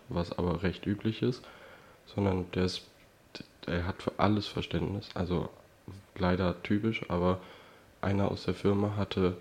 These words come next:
am Abend zu viel getrunken, hat am Mo-, nächsten Morgen angerufen, hat gesagt, „Es tut mir leid, ich kann nicht.“ Sagt er, „Ja,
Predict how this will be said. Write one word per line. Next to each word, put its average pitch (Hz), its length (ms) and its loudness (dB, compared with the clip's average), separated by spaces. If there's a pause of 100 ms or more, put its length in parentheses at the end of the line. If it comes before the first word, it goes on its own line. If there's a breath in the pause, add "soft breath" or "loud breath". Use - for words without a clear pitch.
am 92 160 0
Abend 90 240 0
zu 98 100 -6
viel 95 200 -2
getrunken, 104 520 0 (280)
hat - 160 0
am 90 100 2
Mo-, 90 180 0
nächsten 95 300 0
Morgen 92 180 4
angerufen, 101 440 2
hat 90 100 0
gesagt, 90 400 -4 (140)
„Es - 220 -6
tut - 160 -8
mir 85 100 0
leid, 85 220 -2
ich - 100 -14
kann 90 160 2
nicht.“ 117 160 -4
Sagt - 260 -2
er, 87 80 -2
„Ja, 87 100 -2